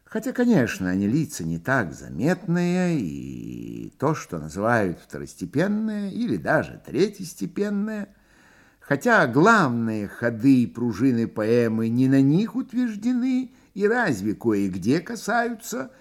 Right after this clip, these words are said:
и легко зацепляют их. Но, э,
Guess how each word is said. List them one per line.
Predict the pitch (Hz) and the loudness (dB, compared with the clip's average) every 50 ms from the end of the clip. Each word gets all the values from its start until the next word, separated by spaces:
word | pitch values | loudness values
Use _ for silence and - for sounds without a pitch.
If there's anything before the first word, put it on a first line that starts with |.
| _ _ _ | _ _ _
и | - 202 220 | -4 -2 0
легко | 233 196 - - 208 226 | 0 -2 0 2 4 4
зацепляют | 214 180 202 185 - - 196 - 151 165 180 202 202 202 196 - - - | 4 4 2 -2 -2 -6 -4 0 2 2 2 2 0 -2 -6 -8 -8 -8
их. | 185 185 165 - - - _ _ _ _ _ _ _ _ _ _ _ _ _ _ _ _ _ _ | -8 -8 -8 -12 -18 -20 _ _ _ _ _ _ _ _ _ _ _ _ _ _ _ _ _ _
Но, | - 131 143 175 247 285 277 - - - - | -8 -4 -2 0 2 2 2 0 -2 -6 -10
э, | - | -10